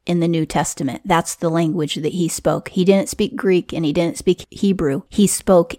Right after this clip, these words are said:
Aramaic. So don't think that Aramaic is an evil language. I think they were just using it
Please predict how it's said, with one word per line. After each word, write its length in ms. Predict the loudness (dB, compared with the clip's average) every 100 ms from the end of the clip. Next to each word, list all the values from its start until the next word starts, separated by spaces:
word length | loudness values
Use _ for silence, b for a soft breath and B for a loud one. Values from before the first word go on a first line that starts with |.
| -2
Aramaic. 720 | 0 2 0 -2 -4 -12 -20 _ _ _ _ _ _ -12
So 400 | 4 8 8 6
don't 220 | 4 4
think 240 | 2 0 2
that 180 | 0 2
Aramaic 580 | 0 0 0 -4 -4 -2
is 140 | -2
an 100 | -2
evil 520 | -4 -4 -6 -8 -10 -6
language. 580 | -4 -4 -4 -6 -8 -16 _ 0
I 100 | 2
think 240 | 2 2
they 80 | 2
were 120 | 2
just 260 | 0 -2 0
using 360 | 2 2 0
it 240 | -2 -4